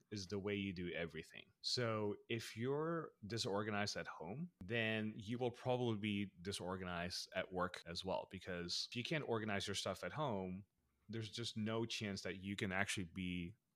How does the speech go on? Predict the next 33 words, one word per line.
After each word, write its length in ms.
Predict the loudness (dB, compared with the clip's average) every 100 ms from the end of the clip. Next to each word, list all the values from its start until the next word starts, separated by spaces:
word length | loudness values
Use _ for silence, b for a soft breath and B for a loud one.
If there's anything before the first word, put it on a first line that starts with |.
| _
organized 520 | 2 2 4 2 2 0
and 100 | -2
productive 460 | -2 -2 -2 -6
at 120 | -6 -2
work, 320 | 0 0 -4
because 320 | -6 -2 -2 2
you're 160 | 4
still 240 | 6 6 8
the 100 | 6
same 240 | 6 2
person. 540 | 4 4 4 0 -2 -6
You're 60 | -4
still 220 | 0 2
utilizing 560 | 2 2 4 2 2 0
the 80 | -2
same 340 | 0 0 2
skills 560 | 0 2 0 0 -2 -2
and 100 | 0
knowledge 500 | 2 2 0 -4 -8
to 260 | -8 -8 -8
be 220 | -10 -10
organized 720 | -4 -4 -2 -4 -2 -4 -6 -10 b b -8
or 200 | -2 -2
to 180 | -4 -10
perform. 720 | -12 -4 2 4 4 2 -2 -10 -10
But 80 | -8
if 160 | -4
you 100 | -4
don't 300 | -2 -2 -2
have 240 | 0 0 0
it 80 | 0
at 200 | 0 2
work, 360 | 2 2 -2